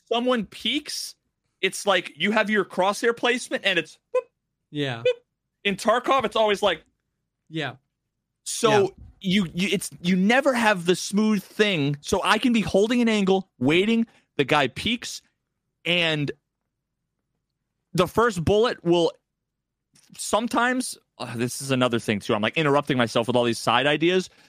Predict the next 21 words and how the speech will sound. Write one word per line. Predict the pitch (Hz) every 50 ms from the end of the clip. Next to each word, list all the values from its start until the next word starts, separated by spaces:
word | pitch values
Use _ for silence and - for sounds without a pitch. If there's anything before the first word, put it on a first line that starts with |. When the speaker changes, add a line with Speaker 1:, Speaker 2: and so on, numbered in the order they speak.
| _ _ -
Speaker 1:
but | 160 151
there's | 160 175 160 170
also | 180 208 220 - - 214 190
the | 165 170
left | 151 160 190 202 - -
shoulder | - - 175 165 185 185 214 202
peek | - - 240 262 262 - - _ _ - _ _ -
fucking | 196 190 - - 196 185 175 -
animation | 185 185 180 170 170 175 196 196 - 226 214
Speaker 2:
Oh, | 208
Speaker 1:
on | 180
Speaker 2:
yeah. | 151 -
Speaker 1:
some | 196 190
of | 196
the | 190
guns. | 175 143 151 156 170 196 226 233 - - _ - - -
They | - 202 214
end | 233 233
up | 233 208
like | 208 190 -
this. | 185 - - - - _